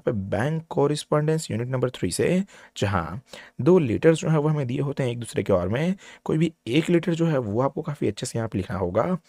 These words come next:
और ये यहाँ पर लेटर जो है वो कैरी करेगा क्वेश्चन नंबर थ्री के लिए सेवनटीन मार्क्स। And इसके बाद में बारी आएगी यहाँ पर फ्रेंड्स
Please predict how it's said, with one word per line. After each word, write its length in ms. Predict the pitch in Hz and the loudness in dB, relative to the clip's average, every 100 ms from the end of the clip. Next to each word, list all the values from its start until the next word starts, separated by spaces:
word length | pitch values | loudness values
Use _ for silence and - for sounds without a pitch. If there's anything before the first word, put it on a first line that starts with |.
| - - | -20 -6
और 260 | 104 85 95 - - - | -2 -2 -2 -12 -20 -4
ये 120 | 135 165 | 4 4
यहाँ 200 | 165 160 | 4 2
पर 120 | 151 | 0
लेटर 300 | 101 90 143 | 0 0 0
जो 120 | 151 | 0
है 100 | 147 | 0
वो 160 | 131 131 | 0 0
कैरी 220 | 135 139 | 0 -2
करेगा 260 | 139 135 135 | -2 -2 -2
क्वेश्चन 260 | 113 - | -2 -4
नंबर 160 | 120 120 | -6 -6
थ्री 200 | - 104 | -4 -6
के 100 | 107 | -2
लिए 140 | 95 | -4
सेवनटीन 400 | 90 92 92 92 | -4 -6 -4 -4
मार्क्स। 420 | 90 95 - - - - - - | -2 -2 -2 -6 -14 -20 -20 -4
And 240 | 98 151 175 _ _ _ 127 | 0 0 -2 _ _ _ -4
इसके 200 | - 104 | 0 0
बाद 200 | 85 95 | 0 -2
में 260 | 151 202 202 - - - | 0 0 -2 -18 -14 -4
बारी 360 | 101 107 180 | 0 2 4
आएगी 200 | 180 160 | 2 2
यहाँ 160 | 156 143 | 0 0
पर 120 | - | -2
फ्रेंड्स 400 | - - 80 - | -4 -10 -10 -12